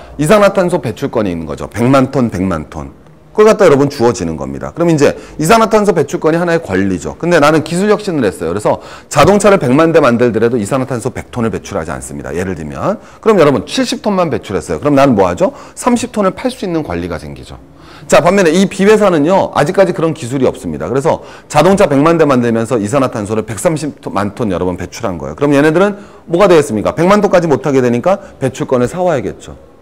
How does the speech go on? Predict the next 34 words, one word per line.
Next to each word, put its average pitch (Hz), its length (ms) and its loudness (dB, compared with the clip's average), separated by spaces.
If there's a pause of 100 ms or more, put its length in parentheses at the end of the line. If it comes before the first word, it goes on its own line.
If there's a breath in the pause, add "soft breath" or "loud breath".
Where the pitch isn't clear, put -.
(360)
그럼 208 220 4
여러분 151 260 6
뭐가 104 160 2
돼요? 80 180 -2
거기서 147 300 0
자연스럽게 165 720 0
수요와 208 380 0
공급의 131 360 2
원리가 90 300 0
되면서 80 360 -6
시장에 214 440 -2
의해서 135 460 0 (240 loud breath)
환경 220 320 0
문제가 120 260 0
조절될 80 380 -10
수가 - 200 -16
있겠죠. - 340 -20 (180)
그래서 147 320 0 (320 loud breath)
방법은 196 420 4
기본적으로 127 540 0
환경 220 340 0
문제도 117 480 -2 (220 loud breath)
또 196 100 0
시장을 220 520 -2
도입해서 101 640 -8
시장의 226 360 -2
원리에 110 420 0
의해서 90 280 -4
해결해 180 260 -4
나갈 82 220 -8
수도 - 180 -16
있는 76 160 -14
겁니다. 65 280 -20 (280)
그래서 110 240 -2